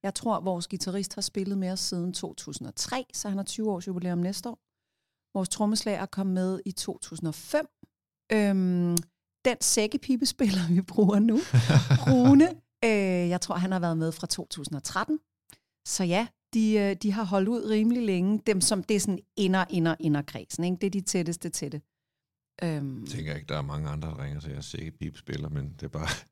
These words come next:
Speaker 2: <laughs>
Speaker 1: Nej. Og, øh, vi har heldigvis fundet den bedste.
Speaker 2: Mm.
Speaker 1: Han, øh, han har været danmarksmester, jeg ved ikke, hvor mange gange, er det syv eller ni gange eller sådan noget i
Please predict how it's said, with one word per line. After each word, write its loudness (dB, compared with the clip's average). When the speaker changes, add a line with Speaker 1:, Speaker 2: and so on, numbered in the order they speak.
Speaker 2:
<laughs> 2
Speaker 1:
Nej. 6
Og, 6
øh, 4
vi 6
har 8
heldigvis 2
fundet 2
den 2
bedste. -4
Speaker 2:
Mm. 0
Speaker 1:
Han, 4
øh, 0
han 2
har 2
været -2
danmarksmester, -2
jeg -2
ved -2
ikke, -4
hvor 0
mange 0
gange, -4
er -6
det -4
syv -4
eller -2
ni -2
gange -2
eller -6
sådan -6
noget -4
i -6